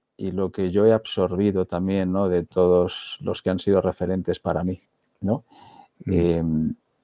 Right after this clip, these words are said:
Speaker 1: lo primero, disciplina, integridad,
Speaker 2: Sí.
Speaker 1: humildad y por encima de todo esto, dar lo máximo de uno desde que uno se despierta por la mañana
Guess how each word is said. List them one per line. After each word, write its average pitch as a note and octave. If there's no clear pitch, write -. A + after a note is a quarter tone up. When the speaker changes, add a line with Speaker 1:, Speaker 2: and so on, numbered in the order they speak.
Speaker 1:
lo G2
primero, G2+
disciplina, A2+
integridad, G2+
Speaker 2:
Sí. E2
Speaker 1:
humildad G#2
y G#2
por G#2
encima A2+
de G#2
todo G2+
esto, G#2
dar A#2
lo A2
máximo G#2
de F#2+
uno A2+
desde F#2+
que F2+
uno G#2
se G2
despierta G2
por F#2
la F2+
mañana G2+